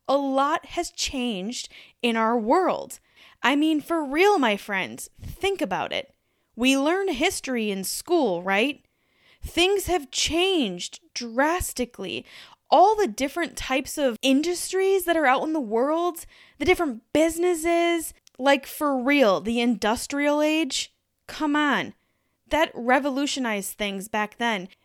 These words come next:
And now we're sitting here in the new technology age, and it's not even that new. Let's be real.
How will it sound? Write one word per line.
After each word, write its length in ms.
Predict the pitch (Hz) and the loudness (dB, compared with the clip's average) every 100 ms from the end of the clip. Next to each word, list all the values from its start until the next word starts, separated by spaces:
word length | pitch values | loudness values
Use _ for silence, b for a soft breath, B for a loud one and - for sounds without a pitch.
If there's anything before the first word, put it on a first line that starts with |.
| - | -6
And 120 | 285 | -2
now 180 | 302 359 | 0 2
we're 100 | 427 | 0
sitting 360 | 427 370 349 320 | 0 -2 0 0
here 220 | 320 330 | 0 -2
in 180 | - 247 | -2 -2
the 60 | |
new 220 | 240 311 | 0 0
technology 760 | 294 311 302 214 233 349 349 359 | 0 -2 -2 -2 0 0 -2 0
age, 220 | 392 359 | 0 0
and 100 | 302 | -2
it's 120 | 330 | -2
not 160 | 403 415 | 0 2
even 180 | 359 320 | 2 2
that 180 | 302 | 0
new. 320 | 233 311 226 - _ _ | 2 0 0 -4 _ _
Let's 200 | 262 269 | 2 2
be 160 | 285 254 | 0 0
real. 440 | 247 254 - - | 4 2 2 -6